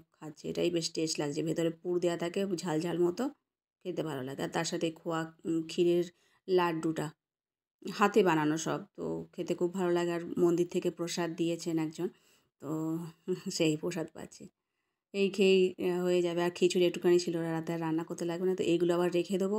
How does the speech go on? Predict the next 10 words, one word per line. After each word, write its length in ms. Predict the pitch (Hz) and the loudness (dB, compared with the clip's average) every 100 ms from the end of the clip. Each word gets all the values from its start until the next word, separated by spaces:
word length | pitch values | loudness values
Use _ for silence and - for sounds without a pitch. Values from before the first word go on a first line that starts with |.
| 214 | -2
আহ, 220 | 208 160 160 | -4 -6 -8
খাওয়া 280 | - 165 156 | -10 -4 -4
তো, 140 | 160 170 - - - | -4 -8 -8 -8 -2
মানে, 260 | 170 175 175 | 2 2 2
ঘিয়ে 260 | 170 190 196 | 2 4 6
ভাজা 240 | 185 202 | 6 4
তো, 120 | 220 190 - - 233 - 202 190 | 2 0 -2 -12 -14 -6 -2 2
গা, 180 | 185 175 165 - | 2 2 0 -2
<laughs> 280 | - 214 196 | 4 6 8
গা 120 | 190 | 6